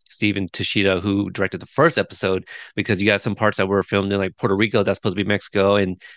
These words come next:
then the other stuff in Atlanta. So, uh, so that, that was interesting there to see that. Um, so, uh,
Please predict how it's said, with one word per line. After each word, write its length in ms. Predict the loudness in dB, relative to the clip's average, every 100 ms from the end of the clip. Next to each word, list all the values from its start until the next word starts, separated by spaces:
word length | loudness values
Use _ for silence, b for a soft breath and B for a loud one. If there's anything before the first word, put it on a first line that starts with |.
| _
then 300 | -2 -2 -4
the 200 | -8 -2 2
other 140 | 2
stuff 300 | 0 -2 -2
in 180 | -4 -4 -4
Atlanta. 400 | -2 -2 -2 -4
So, 340 | 0 2 0 B B B -4
uh, 340 | 0 2 0
so 120 | 0 4
that, 180 | 4
that 100 | 6
was 260 | 4 4 -2
interesting 360 | -6 -6 -2 2
there 160 | 2
to 100 | 0
see 180 | -2 0
that. 280 | 2 0 -2 _ B B B B
Um, 440 | 0 2 2 -2 -6 _ _ _ _ _ _ _ _ _ _ _
so, 640 | 2 6 8 6 2 0
uh, 160 | 0